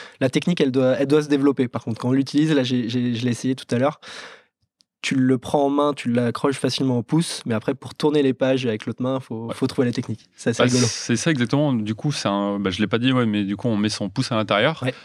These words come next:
Speaker 2: Ensuite, on le pose sur son livre et il y a une baguette justement qui permet de,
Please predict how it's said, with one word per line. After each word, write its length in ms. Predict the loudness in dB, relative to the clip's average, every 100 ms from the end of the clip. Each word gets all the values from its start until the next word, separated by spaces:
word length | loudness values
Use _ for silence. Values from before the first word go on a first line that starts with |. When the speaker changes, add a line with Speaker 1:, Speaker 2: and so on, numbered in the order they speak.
| -6
Speaker 2:
Ensuite, 300 | -4 -2 0
on 80 | 0
le 60 | 2
pose 180 | 0 0
sur 160 | -2
son 160 | 0 2
livre 360 | 2 2 -2 -6
et 40 | -2
il 60 | 0
y 40 |
a 20 |
une 140 | 0 2
baguette 320 | 2 2 0
justement 260 | -4 -4
qui 100 | -4
permet 300 | -4 -2 -2
de, 400 | -2 -2 -4 -6